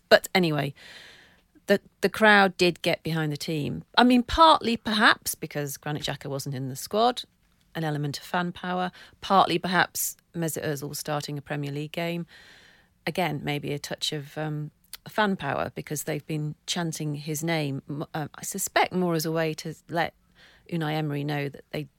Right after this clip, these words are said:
don't like his tactical pattern as opposed to them being madly in love with Mesut Ozil. He's had an odd relationship with them in recent years. But it was positive to start with. But what, what happens, and, and indeed happened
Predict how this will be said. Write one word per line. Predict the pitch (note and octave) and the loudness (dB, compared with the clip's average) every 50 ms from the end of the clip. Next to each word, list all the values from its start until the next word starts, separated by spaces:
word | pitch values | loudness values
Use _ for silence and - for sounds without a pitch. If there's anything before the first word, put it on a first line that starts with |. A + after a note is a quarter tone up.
| _ _ - | _ _ -4
don't | E3 E3 D3+ - - | -4 -4 -4 -6 -8
like | D3+ D3+ D3 - | -8 -10 -10 -10
his | - D3+ C#3 C3+ - - - _ _ _ _ _ _ _ _ _ _ _ _ _ _ _ _ | -10 -12 -12 -12 -14 -16 -18 _ _ _ _ _ _ _ _ _ _ _ _ _ _ _ _
tactical | - - - - - - - - - - D#3 C#3 C#3 - _ _ _ _ _ _ _ _ _ _ _ _ _ _ _ _ _ _ | -12 -10 -10 -10 -12 -14 -18 -14 -10 -10 -10 -10 -10 -14 _ _ _ _ _ _ _ _ _ _ _ _ _ _ _ _ _ _
pattern | - - G3+ - - E3 F3 F3+ - _ - | -6 -4 -4 -2 -2 -2 -2 -4 -4 _ -6
as | D#3+ D3+ | -6 -6
opposed | D#3+ - - E3 D#3+ D3+ - | -6 -6 -4 -4 -4 -4 -4
to | - D#3 D3+ A#2 _ _ | -4 -6 -6 -6 _ _
them | D#3+ D#3 D3+ D#3 - _ | -4 -4 -4 -6 -8 _
being | - E3 D3 D3+ D#3+ | -6 -4 -2 0 0
madly | D#3+ D3 D3 C#3+ - C#3+ | 0 0 0 -2 -2 -4
in | C#3 D#3 | -4 -4
love | E3+ D#3+ - | -4 -6 -6
with | B2 A#2+ | -8 -8
Mesut | A#2+ G#2 - - - - | -6 -8 -8 -8 -8 -8
Ozil. | B2 B2 - D3 D#3 | -10 -8 -8 -8 -8
He's | D#3+ D3+ - | -8 -10 -10
had | - C#3+ | -8 -8
an | C#3 C#3 - - - - - - - - _ _ - - | -8 -8 -10 -14 -20 -20 -20 -20 -20 -20 _ _ -6 -6
odd | D#3 - | -4 -2
relationship | D3 C#3 D3 C#3+ C#3+ - - D3+ - - - | -2 -2 0 0 -2 -2 -4 -4 -4 -6 -6
with | B2 B2+ - | -6 -8 -6
them | - C3 C3+ | -6 -6 -6
in | C3 | -4
recent | C#3 C3+ - - G2 F#2+ | -6 -6 -6 -8 -8 -8
years. | - C3+ C3+ - - - - - - - - - _ _ _ _ | -8 -8 -10 -12 -14 -20 -20 -20 -20 -20 -20 -20 _ _ _ _
But | F#3+ F3+ - - _ _ _ _ _ _ _ _ | 8 8 8 6 _ _ _ _ _ _ _ _
it | - G3+ | 6 8
was | F#3+ G3+ G3 | 8 8 6
positive | - - C4+ B3 A#3+ A#3 G#3+ - | 8 8 6 8 8 6 2 2
to | - | 0
start | G3 - - G3 F#3 E3+ A#2+ | 0 4 8 10 10 10 8
with. | C3+ C3+ C3 - - _ - | 6 2 0 -4 -6 _ 4
But | G#3+ G3+ | 8 10
what, | A3 B3+ - - | 10 8 8 6
what | - A#3 - - | 4 2 4 4
happens, | - A#3 C4 B3 - A#3+ A3+ A3+ A3+ G#3+ - - | 4 2 2 2 2 0 0 2 2 2 2 4
and, | G#3+ A3 G#3+ - - | 4 4 4 6 8
and | A3+ A#3+ B3 | 10 10 10
indeed | B3 B3 A#3+ G#3+ A#3 A#3 A3+ G#3+ | 10 8 8 6 6 4 2 2
happened | G3+ - G#3+ G#3 - - G3+ G3 G3 G3 F#3 - | 2 2 2 2 2 0 0 2 2 2 0 -2